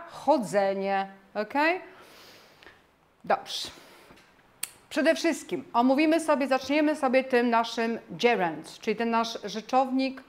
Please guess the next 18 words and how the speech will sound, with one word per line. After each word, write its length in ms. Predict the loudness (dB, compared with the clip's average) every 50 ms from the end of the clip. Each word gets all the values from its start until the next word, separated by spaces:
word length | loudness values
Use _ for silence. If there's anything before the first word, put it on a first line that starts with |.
| -20 -20 -20 -20 -20 -20 -2 0
odczasownikowy, 1040 | 0 0 0 -2 -4 -4 -4 -2 -2 -2 -2 -2 -4 -4 -2 -2 -2 -2 -2 -4 -6
czyli 200 | -6 -6 -6 -6
tworzą 320 | -2 0 0 2 2 0
sobie 180 | 0 0 0 0
rzeczownik 580 | 0 -2 0 0 0 0 2 0 -2 -4 -6 -12 -20 _ _ _ _ _ _ _ _ _ _ _ -20
z 180 | -20 -16 -4
czasownika. 680 | -2 -2 0 0 0 0 0 0 -2 -4 -4 -6 -8 -10 -10 -14 -20 -20 -20 -20 -20 -20 -20 -20 -20 _ _ _ -2
I 140 | -2 -2 -2
kiedy 420 | 0 2 2 4 4 4 2 2
go 140 | 4 2 4
tak 160 | 4 2 2
naprawdę 480 | 2 2 2 2 2 2 2 2 2 0
używamy, 640 | 0 -2 -4 -4 -4 -2 0 0 0 -2 -4 -8 -8 -2
tak? 300 | 0 0 2 0 -2 -6 -12 -20 -20 -20 _ _
When 400 | -2 2 4 4 4 4 2 0 0 -2
is 260 | -2 -2 0 2 4
most 720 | 6 6 8 6 6 6 4 2 0 -4 -8 -10 -8 -2 2
commonly 640 | 2 4 4 4 2 2 2 2 0 0 -2 -4